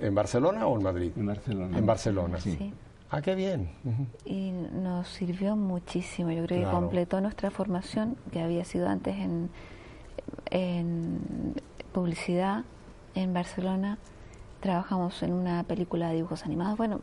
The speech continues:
Speaker 3: la vida, o sea, el señor, la mater, no fue.
Speaker 1: En el libro.
Speaker 3: Sí.
Speaker 2: Yo creo que la, la gente se estará preguntando, bueno, ¿y cómo es esto de que ellos piden que no les deje trabajar en nada que no sea evangelizador?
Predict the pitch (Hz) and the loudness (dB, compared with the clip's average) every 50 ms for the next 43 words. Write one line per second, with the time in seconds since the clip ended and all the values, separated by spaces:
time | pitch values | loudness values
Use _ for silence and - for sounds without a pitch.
0 | - - - - - - 190 202 202 214 226 220 - - 160 - 165 165 165 - | -8 -12 -12 -4 0 2 2 4 4 4 4 4 2 2 2 2 2 2 2 2
1 | 185 180 190 196 175 - - - 202 185 185 - 156 - - 165 240 - - 214 | 2 4 4 4 2 2 2 4 6 6 6 6 4 4 4 2 2 6 6 6
2 | 208 185 - - - 120 104 113 117 123 139 123 98 90 80 - - - - - | 6 6 2 0 0 4 4 6 8 6 6 6 4 0 0 -2 -10 -14 -16 -16
3 | - - - - - 196 - - 254 262 - 247 214 233 226 - 143 - - 320 | -16 -16 -16 -2 0 2 2 4 4 4 4 6 6 6 8 6 4 4 4 2
4 | 320 - - 139 277 - 156 151 - - - 120 120 120 - 156 151 147 160 165 | 4 4 6 6 6 6 6 4 4 4 2 2 0 2 2 4 4 4 4 4
5 | 151 151 147 - 135 123 135 143 147 139 123 117 107 107 131 139 135 123 120 113 | 2 2 2 2 2 4 4 6 6 6 6 4 4 4 6 6 6 6 6 6
6 | 120 120 120 107 101 98 - - 120 135 139 147 127 104 95 85 82 - - 95 | 6 6 6 6 4 4 2 2 0 2 4 4 4 4 2 0 0 0 0 0
7 | 90 92 98 90 - 101 104 117 123 127 131 - - 120 101 92 92 87 87 95 | 2 2 0 2 2 2 2 4 2 0 0 2 2 4 4 4 4 2 0 -2
8 | - - 110 104 101 104 110 120 127 135 139 139 139 139 135 135 135 135 143 - | -2 0 2 4 4 6 4 4 4 4 4 4 4 4 4 4 2 2 0 0
9 | - - - 120 117 117 120 123 135 131 - - 135 - 123 120 120 117 - 135 | -2 -2 -2 0 2 2 4 4 2 2 2 0 2 2 4 2 2 2 2 2
10 | 127 123 120 120 120 120 117 113 113 110 110 107 - 120 113 113 117 110 - 120 | 2 4 4 4 4 4 4 4 4 4 2 2 2 2 4 4 2 4 4 4
11 | 110 110 101 117 107 98 101 95 92 98 | 2 4 2 2 0 2 2 0 0 -2